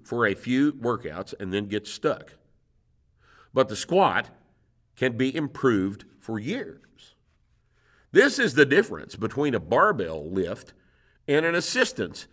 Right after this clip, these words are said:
exercise. But isn't this also the difference between a systemic stress that has the ability to produce a systemic response and an exercise that is inherently so light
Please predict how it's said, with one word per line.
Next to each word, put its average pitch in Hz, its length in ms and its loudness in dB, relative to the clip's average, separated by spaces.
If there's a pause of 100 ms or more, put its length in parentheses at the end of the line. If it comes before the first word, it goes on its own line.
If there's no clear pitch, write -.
(140)
exercise. 85 840 -4 (1300)
But 156 220 4
isn't 214 360 2
this 175 220 2
also 139 540 4
the 147 140 0
difference 101 360 -4
between 110 440 -6
a 92 120 -8
systemic 131 680 0
stress 131 560 -2 (560)
that 120 160 4
has 185 240 4
the 202 120 -2
ability 143 440 4
to 127 80 0
produce 113 480 -2
a 98 80 -4
systemic 170 680 -4
response 90 640 -6 (680)
and 151 160 4
an 139 100 0
exercise 104 800 -2 (400)
that 156 200 4
is 143 220 2
inherently 123 680 4
so 160 280 4
light 117 460 0